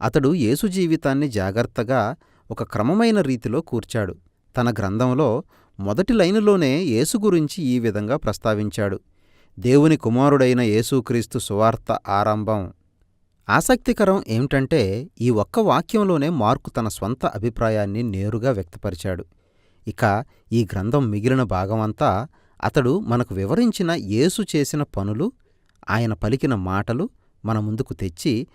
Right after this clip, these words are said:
మనల్ని ప్రభావితం చేయడమే కాక, ఆయన గురించి ఇతరులు ఏ విధంగా స్పందించారో కూడా మనకి వివరించాడు.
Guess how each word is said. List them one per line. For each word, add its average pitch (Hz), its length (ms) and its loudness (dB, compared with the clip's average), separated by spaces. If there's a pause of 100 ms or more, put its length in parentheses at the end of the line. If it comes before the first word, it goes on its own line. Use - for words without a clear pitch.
(260)
మనల్ని 113 380 0
ప్రభావితం 185 680 0 (100)
చేయడమే 139 400 2
కాక, 175 560 -4 (440)
ఆయన 110 260 0
గురించి 135 420 -2
ఇతరులు 139 460 0
ఏ 107 260 2
విధంగా 170 420 2
స్పందించారో 151 800 0
కూడా 123 460 0 (320)
మనకి 101 280 -4
వివరించాడు. 101 600 -2